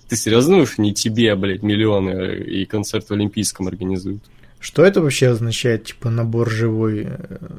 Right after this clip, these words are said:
Speaker 2: целевой аудитории в вашу группу? Это они ботов накрутят тебе или что? Как они наберут тебе
Speaker 1: Живых
Speaker 2: тысяч-
Speaker 1: ботов.
Speaker 2: Ж-, ну, блядь, знаешь, <laughs> кремлеботов накрутят, будут писать, э, комментарии тебе, типа: «Да вы чё, это просто акция от Лента ру, вы, вы чё, под-, посмотрите,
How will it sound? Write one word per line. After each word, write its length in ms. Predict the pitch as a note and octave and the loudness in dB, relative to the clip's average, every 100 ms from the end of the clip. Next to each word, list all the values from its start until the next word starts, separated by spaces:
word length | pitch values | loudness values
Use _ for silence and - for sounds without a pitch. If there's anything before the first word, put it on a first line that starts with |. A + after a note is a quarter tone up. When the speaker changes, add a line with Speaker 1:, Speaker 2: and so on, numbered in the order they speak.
| - | -14
Speaker 2:
целевой 440 | - - A#2 A2+ A#2 | -8 -2 0 2 2
аудитории 500 | A2+ A2+ G#2+ B2 A#2 | 2 0 0 2 2
в 60 | |
вашу 300 | A2 A2+ - | 2 -2 -4
группу? 280 | A#2 A#2 - | -4 -4 0
Это 220 | A2+ G#2 B2+ | 0 2 2
они 160 | B2+ | 2
ботов 420 | B2 B2 C3+ F3+ | 2 4 4 4
накрутят 480 | G3 D#3+ C3+ B2+ G#2 | 4 2 2 -2 -4
тебе 260 | - G#2+ G#2 | -8 -6 -4
или 120 | A2+ | -4
что? 340 | A#2 - - - - | -6 -8 -10 -10 -4
Как 200 | C3+ C3+ | -2 4
они 160 | C#3 B2 | 4 4
наберут 400 | A#2+ A#2 C3 C3 | 2 2 2 2
тебе 140 | C3+ | 2
Speaker 1:
Живых 40 | D3 B2+ | 4 4
Speaker 2:
тысяч- 140 | B2 | 2
Speaker 1:
ботов. 180 | G#2+ F#2+ - - - - A#2 A2+ B2 | 2 -4 -6 -20 -20 -6 -2 0 0
Speaker 2:
Ж-, 180 | A#2+ B2 | -2 0
ну, 180 | D3 D#3 | 2 6
блядь, 220 | D3+ C3 | 8 8
знаешь, 340 | C#3+ D#3+ C#3+ | 6 6 6
<laughs> 200 | G#3+ D3+ | 8 8
кремлеботов 680 | D3+ D3+ D#3 D#3 D3+ C3 A#2 | 8 8 8 8 6 6 0
накрутят, 480 | B2 C3+ D#3+ C3+ B2 | 0 2 2 0 -2
будут 340 | A#2 A#2+ A2+ | -2 -2 -4
писать, 420 | - B2 - - - - - - | -8 -4 0 0 -4 -18 -18 -4
э, 80 | B2 | 0
комментарии 680 | - D3 C#3 C3 B2+ B2+ A#2+ | 4 6 6 6 6 6 2
тебе, 260 | - - | -2 -6
типа: 300 | C#3 - - - - | -8 -10 -12 -12 -6
«Да 100 | - | 2
вы 120 | C3 C#3+ | 6 8
чё, 220 | - E3 | 10 10
это 180 | C#3+ B2+ | 10 6
просто 340 | C#3 C#3 D#3+ D3+ | 4 4 8 10
акция 380 | C#3+ - C3 B2+ | 8 6 4 4
от 180 | B2 - | 2 -4
Лента 500 | C3+ D3 C3 B2 B2+ | -4 0 2 4 4
ру, 140 | C3 | 6
вы, 120 | A#2 B2+ C3+ | 4 0 -2
вы 100 | C3+ | 0
чё, 300 | - D#3 C#3+ | 4 6 6
под-, 240 | C#3 B2+ | 2 2
посмотрите, 800 | D3 C#3 - D#3 D#3 D3+ C#3 - | 0 0 2 2 4 4 2 -2